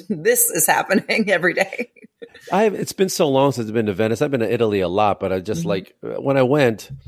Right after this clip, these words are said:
Speaker 2: and somebody was just asking me about this yesterday 'cause she's taking a trip and had some questions,
Speaker 1: Mm-hmm.
Speaker 2: wanted to ask my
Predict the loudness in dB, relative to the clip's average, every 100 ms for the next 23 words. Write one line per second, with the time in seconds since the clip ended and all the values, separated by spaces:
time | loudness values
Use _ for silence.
0 | -20 _ _ _ _ -4 0 2 2 0
1 | 0 -2 2 2 0 -2 -2 -2 -2 -4
2 | -6 -6 -6 -6 -8 -8 -10 -12 -10 -6
3 | -4 -4 -2 -2 0 -2 -2 -4 -4 -10
4 | 0 2 2 -4 -6 -4 -2 0 -2 -2
5 | -2 -2